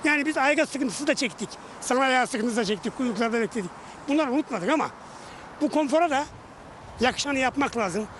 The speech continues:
Biraz daha, biraz daha halkın aylığına, yıllığına göre cezbedilse bu, daha müreffeh bir hayat yaşar insan. Yok, şimdi kazanamıyorsa adam ne yapacak? E, kazanamıyorsun, ne yapacaksın arkadaş?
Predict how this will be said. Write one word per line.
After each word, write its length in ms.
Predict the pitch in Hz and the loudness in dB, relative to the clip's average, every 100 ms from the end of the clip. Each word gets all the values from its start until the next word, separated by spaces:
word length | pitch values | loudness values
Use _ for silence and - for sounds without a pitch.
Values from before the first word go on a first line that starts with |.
| - - | -4 2
Biraz 260 | 370 269 | 4 4
daha, 220 | 247 202 - - - - | 2 2 0 -8 -8 2
biraz 240 | 302 226 | 2 4
daha 220 | 226 196 | 2 2
halkın 320 | 226 208 233 - - - - - - - - | 0 0 -2 -4 -10 -16 -16 -16 -16 -8 2
aylığına, 440 | 240 226 226 208 | 4 4 2 2
yıllığına 460 | 170 196 214 226 214 | 2 0 2 4 4
göre 300 | 208 185 160 160 - - - - - | 4 2 0 -4 -14 -16 -18 -10 0
cezbedilse 640 | 226 196 233 254 349 339 | 2 4 2 2 2 4
bu, 160 | 254 254 - - - - | 2 0 -14 -18 -12 -2
daha 240 | 302 359 | 2 2
müreffeh 420 | 285 262 269 277 - 247 | 2 0 2 0 0 2
bir 40 | |
hayat 260 | 220 202 220 | 2 2 -2
yaşar 160 | 233 202 | -2 -2
insan. 240 | 170 247 - - - - | -2 -4 -8 -14 -8 2
Yok, 140 | 392 | 2
şimdi 180 | 349 370 | 4 2
kazanamıyorsa 600 | 320 359 359 311 254 285 | 4 4 4 4 2 2
adam 180 | 311 311 | 4 4
ne 60 | |
yapacak? 300 | 370 202 208 - - - - - - - - - 311 | 2 0 -4 -8 -16 -16 -16 -16 -16 -16 -16 -8 -6
E, 40 | |
kazanamıyorsun, 680 | - 330 359 370 311 254 262 | -2 2 4 4 2 0 2
ne 60 | |
yapacaksın 340 | 294 285 220 240 | 2 2 0 0
arkadaş? 260 | 233 220 | 0 -4